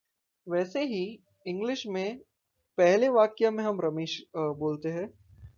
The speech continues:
और आगे के वाक्यों में रमेश को उसके pronoun से, अ, replace करते हैं या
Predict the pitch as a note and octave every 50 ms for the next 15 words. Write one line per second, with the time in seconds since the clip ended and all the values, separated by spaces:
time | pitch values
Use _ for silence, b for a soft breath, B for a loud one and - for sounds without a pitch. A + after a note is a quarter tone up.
0 | _ _ - F#3+ G3 - - - - - D#3+ E3+ F3 A#3 B3 B3 B3+ B3+ A#3 F3+
1 | D#3+ E3 - - E3+ E3 D#3 D#3+ F3 G#3 A#3+ - _ - _ _ _ _ _ _
2 | _ - D3+ D#3 D#3+ E3 F#3 G#3 A#3 A#3 A#3 - - B3 A#3+ A3 - - - -
3 | A#3 B3 B3 - - E3+ E3+ E3 E3+ F3 F#3+ G3 G#3 G#3 G#3 G#3 - - G#3+ G3+
4 | A3 A#3 A#3 - _ _ _ _ _ - F3 E3 D#3 D#3 D#3 D#3 D#3 D#3+ D#3+ D#3+
5 | - F#3+ F#3 F#3 F3+ F#3 - - D#3 D3 - - D3+ D#3 D#3 E3 _ _ _ _
6 | _ _ _ _ - D#3+ E3+ F3 F#3+ G#3+ G#3+ - -